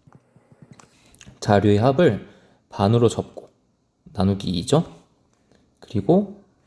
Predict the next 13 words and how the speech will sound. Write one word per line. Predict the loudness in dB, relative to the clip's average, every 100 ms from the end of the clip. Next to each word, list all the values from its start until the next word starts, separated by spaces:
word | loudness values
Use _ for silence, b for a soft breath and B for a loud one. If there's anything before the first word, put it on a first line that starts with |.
| _ _ _
다시 | -8 -4 0 0
반으로 | 2 2 2
접어서 | 0 -2 2 2 0 -4 -18 _ _ -20 _ _ b b b b b b b _
나누기 | 0 2 2 0
이를 | 0 -2
두 | 0
번 | 2 2
했기 | 0 -2
때문에 | 0 2 2
나누기 | 2 2 0 -2
사가 | -2 0 2
되게 | 0 -6
됩니다. | -12 -16 -20